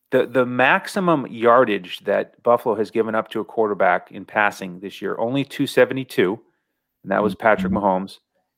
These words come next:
Speaker 1: They've kept opposing quarterbacks under two hundred yards five times,
Speaker 2: Hmm.
Speaker 1: uh, out of the eleven games. So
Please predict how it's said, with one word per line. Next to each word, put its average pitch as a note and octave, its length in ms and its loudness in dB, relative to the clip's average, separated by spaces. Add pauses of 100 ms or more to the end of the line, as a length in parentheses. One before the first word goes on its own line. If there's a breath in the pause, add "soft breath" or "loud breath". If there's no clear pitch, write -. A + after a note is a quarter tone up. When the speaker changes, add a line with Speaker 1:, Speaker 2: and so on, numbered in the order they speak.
(140)
Speaker 1:
They've B2 220 4
kept - 300 2
opposing C#3 400 2
quarterbacks A#2+ 560 4
under C#3 260 -2
two C#3+ 260 -4
hundred B2 240 -2
yards G#2+ 320 4
five B2 480 4 (180)
times, F2+ 500 -4 (560)
Speaker 2:
Hmm. A2 200 -4 (200)
Speaker 1:
uh, G2 220 0 (100)
out G#2+ 160 2
of G2+ 80 -2
the G#2+ 100 -2
eleven G2+ 360 0
games. F#2 320 -8
So G#2 400 2